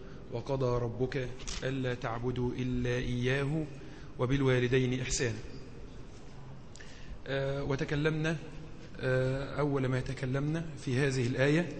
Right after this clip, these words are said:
آه، عن القضاء، وقلنا أن القضاء، آه، إما قضاء شرعي وإما قضاء إيه؟ كوني. إما قضاء شرعي وإما قضاء كوني، حتى، آه، يستقيم لك الفهم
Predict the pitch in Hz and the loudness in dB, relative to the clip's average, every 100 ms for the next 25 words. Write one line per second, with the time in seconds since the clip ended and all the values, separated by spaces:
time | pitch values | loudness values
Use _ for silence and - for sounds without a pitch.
0 | - - - - - - 123 135 127 135 | -8 -10 -10 -12 -12 -10 -8 -4 2 2
1 | 135 113 127 131 151 - - - - - | 2 0 2 2 2 0 -8 -10 -10 -4
2 | 123 147 135 127 120 120 131 127 127 127 | -2 0 2 2 0 -4 -2 0 0 0
3 | 123 135 120 - - - - - - - | 2 2 2 -4 -8 -8 -10 -10 -10 -10
4 | - 113 - 143 139 123 - 123 135 123 | -6 -6 -2 0 2 0 0 0 0 0
5 | 117 117 123 160 151 - - - - 131 | -2 0 0 0 -2 -8 -12 -12 -4 -2
6 | 139 127 120 131 135 135 131 131 - - | 0 0 0 0 0 2 2 0 -4 -10
7 | - - - - - - - - - 135 | -12 -12 -12 -12 -12 -12 -12 -10 0 2
8 | 123 120 104 - - - - 135 127 123 | 4 2 -2 -8 -10 -8 -4 0 0 0
9 | 127 135 120 117 127 120 147 165 131 139 | 0 0 0 0 0 2 0 0 -4 -2
10 | 135 139 123 131 131 139 147 139 - - | 0 2 2 0 2 2 2 -2 -8 -12
11 | - - - 143 135 127 104 - - - | -12 -12 -2 2 4 4 0 -6 -8 -6
12 | - 151 - 160 160 - - - - 131 | 0 -2 2 4 4 2 -8 -10 -4 -4
13 | - 123 - 135 - 151 143 135 143 139 | 0 0 0 0 2 2 4 2 2 0
14 | - 139 | 2 2